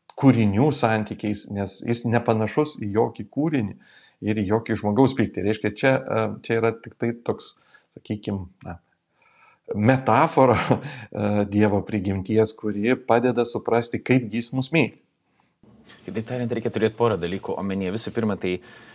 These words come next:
Speaker 2: mūsų kalba, kadangi jinai yra žmogiška, jinai yra ribota, jinai negali pilnai išreikšti neriboto Dievo.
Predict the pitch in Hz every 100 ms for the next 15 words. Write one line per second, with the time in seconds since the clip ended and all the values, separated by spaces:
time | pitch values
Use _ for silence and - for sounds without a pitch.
0 | - 110 127 127 117 98 87 85 90 -
1 | - _ _ _ - 101 107 101 98 98
2 | 95 98 87 92 - 107 98 95 87 85
3 | 87 98 104 95 90 95 92 - 95 98
4 | - 92 - 92 92 92 90 92 90 82
5 | 80 95